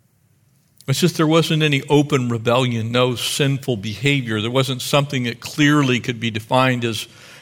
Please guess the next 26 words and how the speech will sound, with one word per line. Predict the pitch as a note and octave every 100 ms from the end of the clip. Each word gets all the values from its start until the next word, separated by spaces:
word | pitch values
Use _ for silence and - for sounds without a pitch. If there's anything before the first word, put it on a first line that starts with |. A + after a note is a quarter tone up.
| -
not | B2+ C3 C3 - - - - D#3+
God's | B2 A#2+ A2 A2
will. | B2+ B2+ A2 F#2 - _ _ _ _ _ _ _ _ _ _ _ _
And | C#3+ C#3
to | D#3+
that | C#3+ D3+ C#3+
end, | G3 G#3+ C#3 B2 - - _ _ -
it | C3
brings | D#3 D#3 C#3
in | D#3+ C#3+
this | C3
issue | F3+ F#3 E3 C3
of | C3
living | C3 D3+ D3+ C#3 C3 - - -
honorably | C#3 G3 C4 D3 A2+ A#2 A2+
before | B2 - C3 C3+
people. | - A#3 A#3+ - - - - _ _ - -
When | D3 E3
your | E3
conscience | C#3+ - G3 A#3+ - A3+ -
is | E3 -
clear, | - A3+ A#3+ C3
that's | A#2+ G#3 - - F3
easy | G#3+ A3+ F#3 D#3
to | E3
do. | D3 F#3 C#3+